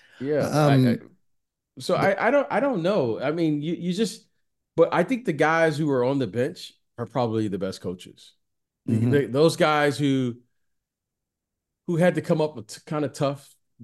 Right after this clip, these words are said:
Speaker 1: went to the G League, kinda sat on the bench, maybe fought their way to become a rotational player.
Speaker 2: So Pat Bev.
Speaker 1: Sometime, eh, eh,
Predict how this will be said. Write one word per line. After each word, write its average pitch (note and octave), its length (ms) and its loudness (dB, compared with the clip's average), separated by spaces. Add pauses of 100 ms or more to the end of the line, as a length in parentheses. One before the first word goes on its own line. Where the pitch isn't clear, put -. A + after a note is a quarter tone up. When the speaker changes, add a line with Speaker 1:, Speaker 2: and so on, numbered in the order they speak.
(100)
Speaker 1:
went B2+ 480 -4
to D3 100 0
the B2+ 100 -2
G A#2+ 300 0
League, B2 600 0 (540)
kinda C#3 260 0
sat C3 260 0
on B2 120 2
the B2 60 -2
bench, A#2 640 -4
maybe C#3 240 0
fought A#2+ 340 -2
their A#2 140 2
way A2+ 400 4
to F#2+ 100 -10
become A#2+ 380 -4
a A#2 80 -2
rotational A2 640 -4
player. G#2 240 -4
Speaker 2:
So A2 260 2
Pat - 20 0
Bev. - 100 2
Speaker 1:
Sometime, B2+ 500 2 (640)
eh, D#3 440 -4 (380)
eh, B2+ 460 2